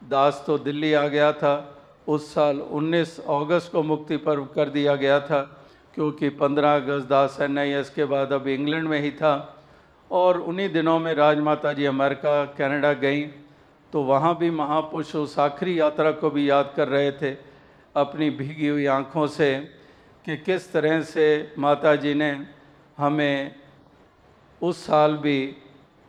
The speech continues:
कितनी आशीर्वादें प्रदान की, कितनी शिक्षाएं हमें उम्र भर मिली हैं जब से यहाँ पर आ रहे थे, किस तरह से हमारे जीवन उन्होंने बनाए,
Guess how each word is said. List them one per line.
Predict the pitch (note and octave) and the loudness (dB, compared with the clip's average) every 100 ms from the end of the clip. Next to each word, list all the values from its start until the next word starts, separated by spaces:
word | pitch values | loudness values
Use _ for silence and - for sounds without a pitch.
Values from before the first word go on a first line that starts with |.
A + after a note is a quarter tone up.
| _ _ - | _ _ -6
कितनी | F3 E3 E3+ | -6 -2 0
आशीर्वादें | D#3 D3 - D3 D3 C#3+ C#3+ D3 C3+ | 0 -2 -4 -6 0 4 4 2 -4
प्रदान | C#3+ C3+ C#3 C#3 | -2 2 2 2
की, | C#3 C#3+ C#3+ - - - _ _ _ | -2 -4 -4 -12 -20 -20 _ _ _
कितनी | - F3+ F3 F3 E3 | -4 -2 0 0 0
शिक्षाएं | D#3 D#3 - - D#3 D#3+ | -2 -6 -6 0 2 2
हमें | D3 D#3 D#3 D3 D3+ - _ _ - | 0 -2 -2 -2 -6 -14 _ _ -6
उम्र | E3+ D3+ | -4 -4
भर | A#2+ C3+ F#3 | 0 0 0
मिली | F3 D3+ D3+ D3 | 0 0 0 0
हैं | C3+ C#3 C#3+ - - - _ _ _ _ _ _ - | -2 -4 -6 -14 -20 -20 _ _ _ _ _ _ -14
जब | C3+ D#3 | 2 2
से | D#3+ - E3 | 2 -2 0
यहाँ | D3+ C#3+ D3+ | 0 0 0
पर | D#3 D3 | 0 2
आ | C#3+ | 4
रहे | C#3+ C#3+ D3 | 4 2 2
थे, | C#3+ D3+ C3+ C#3 - - _ _ _ _ | -2 -6 -6 -10 -20 -20 _ _ _ _
किस | - F#3+ G3 | 0 0 2
तरह | D#3+ D#3+ | 0 0
से | D3 D#3 | 0 0
हमारे | D3+ D3+ D3+ D#3 | 0 2 4 2
जीवन | D3+ C#3 D3 D3+ | 0 -2 -2 -2
उन्होंने | D3+ D3+ D3 C#3+ | 0 0 0 0
बनाए, | C3 C3+ C#3 C#3 | 0 2 2 0